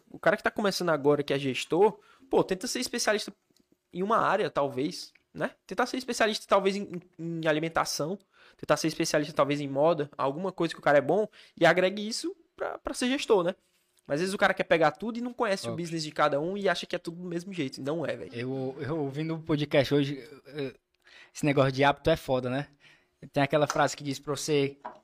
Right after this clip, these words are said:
Speaker 2: antes, ca-,
Speaker 1: Só um golinho.
Speaker 2: vai beber. Antes de você criar um outro hábito, construa um primeiro, né? Eu tava sem conseguir treinar de manhã cedo, cara. Sem conseguir, sem conseguir. Aí eu,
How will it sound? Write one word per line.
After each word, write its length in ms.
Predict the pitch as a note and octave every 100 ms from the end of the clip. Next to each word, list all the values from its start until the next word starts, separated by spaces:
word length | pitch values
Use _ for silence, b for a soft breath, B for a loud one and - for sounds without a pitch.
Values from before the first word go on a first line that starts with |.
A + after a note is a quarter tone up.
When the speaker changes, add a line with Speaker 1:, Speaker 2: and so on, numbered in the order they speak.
| _
Speaker 2:
antes, 340 | D3 D3+ - - _ _
ca-, 160 | - - _ -
Speaker 1:
Só 120 | D3+
um 40 |
golinho. 220 | E3+ D#3 C3
Speaker 2:
vai 100 | B2+
beber. 260 | C3 C3+ - b b b b -
Antes 100 | C#3
de 40 |
você 240 | D#3+ F#3 D#3
criar 260 | D#3 D#3+
um 60 | G3+
outro 240 | F#3+ F#3
hábito, 320 | F3 F3+ F#3+
construa 320 | - F3 - G3+
um 160 | G3+
primeiro, 480 | G#3 A3+ G#3 D#3 C#3+
né? 240 | C#3+ F3+ - _
Eu 120 | C#3+
tava 480 | - C#3+ E3+ E3 D3
sem 260 | C3+ - F#3
conseguir 400 | G3+ - F3 F3+
treinar 380 | F#3 F3+ E3 E3
de 80 |
manhã 260 | E3 F3 F3+
cedo, 400 | - - C#3+ C3+
cara. 240 | - B2+
Sem 140 | - D#3+
conseguir, 340 | F3+ - E3
sem 140 | D#3+ E3
conseguir. 520 | E3+ - C#3+ D3 E3
Aí 140 | D#3
eu, 160 | D#3